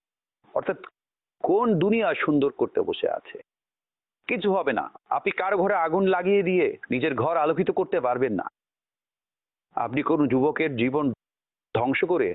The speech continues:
তার বোনের, তার মা, মেয়ের জীবন ধ্বংস করে আপনি আপনার ঘরকে আলোকিত করতে পারবেন না। মা বাবা কত চেষ্টা করে এবং কত আশা নিয়ে নিজের সন্তানকে বড় করে,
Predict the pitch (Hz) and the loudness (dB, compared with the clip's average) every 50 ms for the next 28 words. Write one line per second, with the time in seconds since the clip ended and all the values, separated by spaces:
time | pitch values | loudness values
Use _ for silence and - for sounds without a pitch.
0 | - _ 127 127 131 123 117 117 127 131 143 143 139 127 - - 131 131 123 113 | -4 _ -2 -2 0 0 0 2 2 2 2 2 0 -2 -4 -4 -4 -2 0 0
1 | 107 101 104 117 123 135 127 117 110 117 120 127 127 110 98 107 113 120 120 110 | 0 0 0 0 0 0 0 0 0 0 2 0 0 0 -2 -2 0 0 0 0
2 | 95 90 101 110 117 - 147 - 151 104 92 - - _ - 107 110 - 117 120 | 0 -2 -2 -2 -2 -2 0 0 0 0 0 -2 -4 _ -6 -4 -4 -2 0 0
3 | 127 117 101 104 113 127 117 117 101 110 110 120 131 - - 175 147 127 120 101 | 0 0 -2 -2 -2 -2 -2 -2 -2 -2 -2 -2 -2 -2 -2 0 0 0 0 0
4 | 117 92 107 - - 104 - - 101 95 92 85 80 78 87 82 - - - - | 0 -2 0 0 0 -2 0 0 -2 -2 0 -2 -2 -4 -6 -8 -8 -10 -16 -18
5 | - _ _ _ _ _ _ _ _ _ _ _ _ _ _ _ _ _ _ _ | -20 _ _ _ _ _ _ _ _ _ _ _ _ _ _ _ _ _ _ _
6 | _ _ _ _ _ _ _ _ _ _ _ _ _ _ 143 147 156 165 175 175 | _ _ _ _ _ _ _ _ _ _ _ _ _ _ 0 0 2 2 2 0
7 | 196 185 - 190 214 - 247 - 226 190 - - 120 107 - 92 - - - _ | 0 0 0 0 0 0 0 0 0 -2 -2 -2 -4 -2 -2 -4 -4 -6 -10 _
8 | _ _ - - - 180 208 170 - 190 208 196 220 208 180 180 175 - 190 185 | _ _ -20 -6 -4 -2 -2 0 0 -2 -2 0 0 0 2 0 0 0 0 0
9 | 185 180 175 165 160 151 165 160 - - 147 135 135 131 175 185 - 160 123 101 | 0 2 2 0 0 0 0 -2 -2 -2 -2 -2 -2 -2 -4 -2 -2 -2 0 2
10 | 98 107 117 117 - 104 90 - | 2 2 2 0 0 -2 -2 0